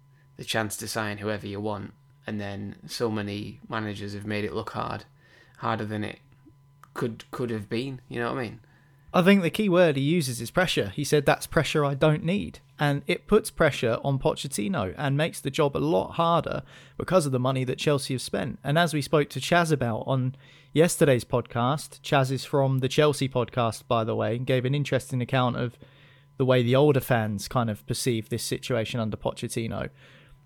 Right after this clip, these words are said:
Speaker 2: I think that it is about patience, but patience and Chelsea in the last twenty years are two words that don't go together.
Speaker 1: Yeah, not at all. Um, Chelsea have made a, a weird sort of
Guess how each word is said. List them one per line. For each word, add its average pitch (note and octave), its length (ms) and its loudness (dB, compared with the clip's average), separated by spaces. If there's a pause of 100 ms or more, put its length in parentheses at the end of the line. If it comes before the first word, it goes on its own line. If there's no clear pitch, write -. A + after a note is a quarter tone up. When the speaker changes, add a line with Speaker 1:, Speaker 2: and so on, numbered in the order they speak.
Speaker 2:
I - 40 -10
think G#3 260 2
that D#3 120 8
it D3+ 100 4
is E3+ 200 6
about D3+ 280 6
patience, D#3+ 520 0
but C3 220 -2
patience D#3 420 2
and C#3 100 0
Chelsea D#3 480 4
in B2 80 0
the C3 80 2
last C3+ 240 2
twenty C3+ 220 0
years B2+ 480 2
are C3+ 40 -6
two D#3 220 2
words D3 300 4
that D#3 120 -2
don't D#3 220 6
go D3+ 100 6
together. D3+ 380 2 (400)
Speaker 1:
Yeah, B2+ 200 0
not A#2+ 240 -2
at - 100 -8
all. B2 260 -2 (140)
Um, G#2+ 640 -6 (800)
Chelsea B2+ 340 0
have A2 120 -4
made A2 320 -2
a, C3+ 260 -8 (1040)
a - 120 -2
weird C3+ 520 -4
sort - 360 -6
of G#2 420 -12